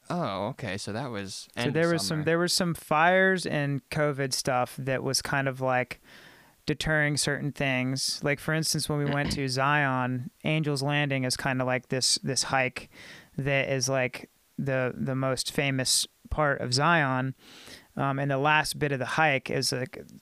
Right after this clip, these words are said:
Speaker 2: kinda steep and on this, the side of this face. So there's, like, a chain you have to hold on to as you're doing the hike. And
Speaker 1: Oh,
Speaker 2: because
Speaker 1: that's
Speaker 2: you have to
Speaker 1: wild.
Speaker 2: grab the chain, they were like, "We can't have it open for covid, but we could do all the rest of it." But, I mean, we drove through, um,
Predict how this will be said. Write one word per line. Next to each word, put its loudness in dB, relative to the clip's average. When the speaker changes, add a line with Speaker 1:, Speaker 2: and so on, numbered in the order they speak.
Speaker 2:
kinda -2
steep 2
and 0
on 0
this, 0
the -4
side 2
of 0
this -4
face. 2
So 0
there's, -2
like, -4
a -4
chain 2
you 0
have 0
to -4
hold 2
on 0
to -2
as -2
you're -2
doing -2
the -2
hike. -2
And 0
Speaker 1:
Oh, -2
Speaker 2:
because -2
Speaker 1:
that's 0
Speaker 2:
you 2
have 2
to -4
Speaker 1:
wild. -6
Speaker 2:
grab 0
the -6
chain, 0
they 2
were 0
like, -2
"We -4
can't -2
have 2
it 0
open -2
for -8
covid, -2
but -4
we -2
could -8
do 0
all 0
the -2
rest 0
of -6
it." -4
But, 0
I -2
mean, -2
we 0
drove 2
through, 0
um, -2